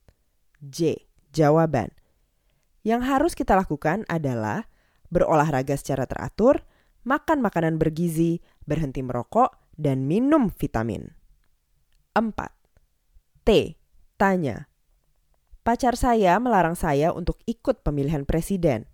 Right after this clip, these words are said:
Apa yang harus saya lakukan? J. Jawaban,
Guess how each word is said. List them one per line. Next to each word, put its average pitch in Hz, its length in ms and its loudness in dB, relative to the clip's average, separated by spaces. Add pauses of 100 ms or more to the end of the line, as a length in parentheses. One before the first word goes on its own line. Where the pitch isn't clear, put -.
(260)
Apa 151 400 0
yang 208 140 0
harus 147 260 -2
saya 143 140 0
lakukan? 123 640 -4 (800)
J. 151 540 4 (100)
Jawaban, 165 720 6